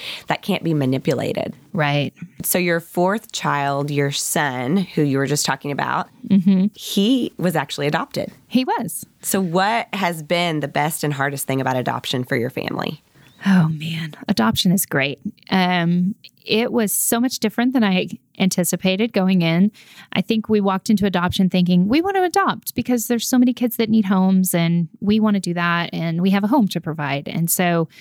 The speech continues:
Speaker 2: we walked into it kind of clueless <laughs> and
Speaker 1: Hmm.
Speaker 2: walked away. Wow, adoption is this whole world of hardship and
Speaker 1: Yeah.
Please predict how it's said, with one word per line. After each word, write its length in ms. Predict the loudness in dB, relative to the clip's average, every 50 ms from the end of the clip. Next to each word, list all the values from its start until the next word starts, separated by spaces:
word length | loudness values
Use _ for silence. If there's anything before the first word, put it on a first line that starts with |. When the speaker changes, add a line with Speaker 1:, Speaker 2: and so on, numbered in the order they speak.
| -20 -20 -20 _ _
Speaker 2:
we 100 | 0 0
walked 260 | 2 0 -2 -2 0 0
into 220 | 0 2 2 0
it 100 | 0 0
kind 220 | -2 -2 0 0
of 120 | 0 0 -2
clueless 600 | -2 0 2 4 4 4 2 2 2 0 0 0 -2 -2 -2 -2
<laughs> 60 | 0
and 300 | 0 0 0 2 2 2
Speaker 1:
Hmm. 880 | 4 4 4 4 4 2 2 0 0 -2 -4 -4 -8 -8 -10 -4 0 0
Speaker 2:
walked 340 | 2 2 0 -2 -4 -2 -2
away. 500 | -2 0 0 2 2 2 2 2 0 -2 -4 -8 _ _ -6
Wow, 520 | -4 -2 0 0 2 2 0 0 -2 -6 -8 -6
adoption 460 | -4 -2 -2 -2 -2 0 2 4 4
is 160 | 4 2 0
this 240 | -4 -4 -4 -4 -4
whole 220 | -2 0 0 0 0
world 480 | 2 2 2 2 4 2 2 0 -2 -4
of 340 | -6 -4 -4 -4 -6 -8 -12
hardship 840 | -16 -10 -4 -2 0 0 0 0 -2 0 0 0 0 -2 -2 _ -8 -4
and 560 | -2 -2 0 0 0 0 -2 -2 -2 -4 -6 -10 -12 _ -8
Speaker 1:
Yeah. 300 | -6 -6 -6 -6 -6 -8